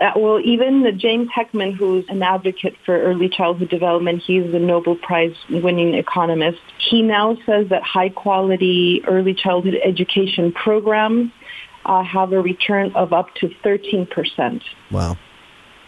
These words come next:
Speaker 1: That's thirteen percent, and, and really it's the investment of the future of our society. So even people who do not have children, should be interested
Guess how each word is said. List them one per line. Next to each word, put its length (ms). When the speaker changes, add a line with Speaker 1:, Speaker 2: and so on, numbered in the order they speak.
Speaker 1:
That's 220
thirteen 460
percent, 520
and, 400
and 380
really 420
it's 140
the 160
investment 680
of 140
the 100
future 520
of 160
our 220
society. 720
So 160
even 300
people 300
who 140
do 180
not 260
have 200
children, 600
should 340
be 160
interested 680